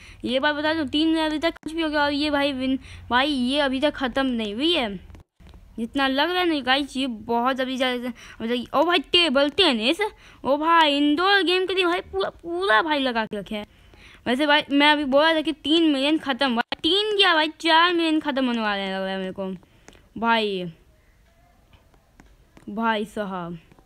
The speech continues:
यहाँ पर ये क्या सब चीज़ आ गई? यहाँ, अच्छा, यहाँ से जगह, यहाँ से भी जा सकते हैं। और ये क्या था? मुझे लगा कि यहाँ पर कुछ है।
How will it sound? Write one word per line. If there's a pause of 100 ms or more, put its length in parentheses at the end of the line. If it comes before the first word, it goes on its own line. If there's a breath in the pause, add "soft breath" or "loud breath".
(760 soft breath)
यहाँ
पर
ये
क्या
सब
चीज़
आ
गई?
यहाँ,
अच्छा,
यहाँ
से
जगह, (640 soft breath)
यहाँ
से
भी
जा
सकते
हैं।
और
ये
क्या
था? (300)
मुझे
लगा
कि
यहाँ
पर
कुछ
है।